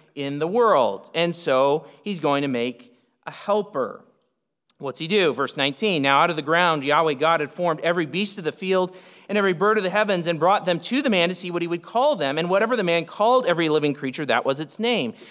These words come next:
So here you see the man's initiative. He's taking a, uh, he's naming. That is a, an authoritative role and doing part of what God has called him to do. But part of what God is doing is he's showing this isn't gonna work. None of these other animals are gonna be the helper.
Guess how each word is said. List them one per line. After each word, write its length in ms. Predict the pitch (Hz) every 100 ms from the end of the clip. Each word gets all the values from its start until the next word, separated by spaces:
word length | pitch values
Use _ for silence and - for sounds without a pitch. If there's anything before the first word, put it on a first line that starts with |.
| -
So 160 | - 214
here 160 | 277 330
you 140 | 262
see 160 | 226 220
the 100 | 185
man's 360 | 160 156 202
initiative. 600 | 185 165 156 185 175 226
He's 240 | 196 185 -
taking 480 | 170 170 190 202 202 - -
a, 300 | 165 147 143
uh, 340 | 143 135 143
he's 180 | 160 131
naming. 720 | 135 139 147 170 226 311 - - _ -
That 220 | 156 147
is 220 | 151 147
a, 160 | 147 147
an 80 |
authoritative 800 | 143 147 156 165 170 175 160 156
role 680 | 131 139 135 147 247 294 - _ -
and 200 | 170 147
doing 340 | 170 180 196
part 320 | 196 165 170 196
of 100 | 160
what 140 | 160
God 240 | 151 156
has 120 | 170 165
called 260 | 185 170
him 100 | 170
to 120 | 170 156
do. 360 | 226 240 185
But 380 | 180 180 - -
part 160 | 254 339
of 60 |
what 100 | 240
God 180 | 196 185
is 120 | 165
doing 280 | 156 220 180
is 120 | 170
he's 180 | 170 175
showing 580 | - 226 226 175 165 156
this 200 | 180 214
isn't 180 | 202 180
gonna 160 | 175
work. 360 | 151 170 147 135
None 180 | 160 196
of 100 | 202
these 240 | 190 175
other 260 | 165 165 165
animals 800 | 156 156 156 139 135 180 180 - _ _ -
are 120 | 151
gonna 220 | 151 147
be 140 | 143 139
the 100 | 151
helper. 640 | 196 208 202 143 107